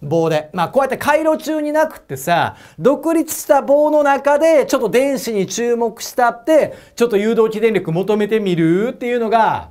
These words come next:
載ってますよね。あ、これ全く一緒です。これ今回路中にありますけれども、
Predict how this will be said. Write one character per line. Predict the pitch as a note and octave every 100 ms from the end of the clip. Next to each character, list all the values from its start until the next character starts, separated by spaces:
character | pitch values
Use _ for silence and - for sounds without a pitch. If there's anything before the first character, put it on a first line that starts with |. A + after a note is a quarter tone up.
| -
載 | C3
っ | C#3
て |
ま | A3
す | G3
よ | A#3
ね。 | D#3 D#3 A2+ - _ _ _
あ、 | B3+ B3
こ | D#4
れ |
全 | D#4 D#4 D#4
く | D4+
一 | G#3
緒 | - G3+
で | G3+
す。 | - _ _ _ _ _ _
こ | C#4+
れ | C#4+ A#3+
今 | B3+ B3+
回 | - D4+ D#4+
路 | D#4+
中 | D#4 D#4+
に | D#4+
あ | A#3
り | E3
ま | F#3 A3+
す | -
け | G#3
れ | D3+
ど | B2+
も、 | E3+ C#3